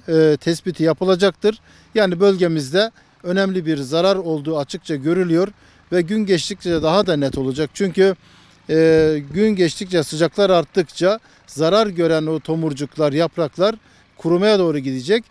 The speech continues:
Zarar görmeyenler varsa onlar da açmaya doğru gidecek. Yani üreticilerimiz o açıdan müracaatlarını yapsınlar. E, burada bir kayıpla ilgili bir herhangi bir şey kaybolmadan üreticilerimizin bahçelerine eksperler gelecek. En iyi şekilde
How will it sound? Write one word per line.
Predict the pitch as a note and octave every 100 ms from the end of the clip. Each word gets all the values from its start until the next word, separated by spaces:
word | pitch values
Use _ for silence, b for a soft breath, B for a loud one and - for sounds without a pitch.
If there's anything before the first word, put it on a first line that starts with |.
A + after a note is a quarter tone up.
| b b
Zarar | - F3 G#3+
görmeyenler | G3 F3 E3 D#3+ D3 C#3+
varsa | C#3 C#3+ C3 - A#3+ B3 b b
onlar | G3 G#3+ F#3+
da | G#3+ G3
açmaya | E3 F3 G3+ F#3
doğru | D#3 C#3+
gidecek. | B2+ B2+ C3 A#3 - b b
Yani | A#3+ A3
üreticilerimiz | A#3 A3 - A3 G#3 G3
o | A3
açıdan | G3+ G3+ F#3+ G3 F3+ b b
müracaatlarını | F3+ G3 G3+ F#3+ F#3 G3 F3 F3
yapsınlar. | G#3+ - A#3 G#3+ A3+ G#3+ _ b b
E, | E3 E3+
burada | G3+ G#3 G3+ F#3+
bir | E3+
kayıpla | - F3+ G#3+ - F3
ilgili | E3 F3 F3
bir | F#3
herhangi | E3+ F3+ F#3+ E3+
bir | E3
şey | C#3+ E3+ D#3
kaybolmadan | - E3+ F3 E3 C#3 D#3 A3+ A3+ b b b
üreticilerimizin | F#3+ F#3+ F#3 E3+ D#3 D#3 D#3 D3+
bahçelerine | F3+ E3 C#3 C#3 D3+
eksperler | D3+ - E3+ C#3+ C3+
gelecek. | D3 F#3+ F#3 G3+ F#3 _ b b
En | - G#3+
iyi | F#3+
şekilde | C#3+ D3+ C#3 C#3+ E3+ A3+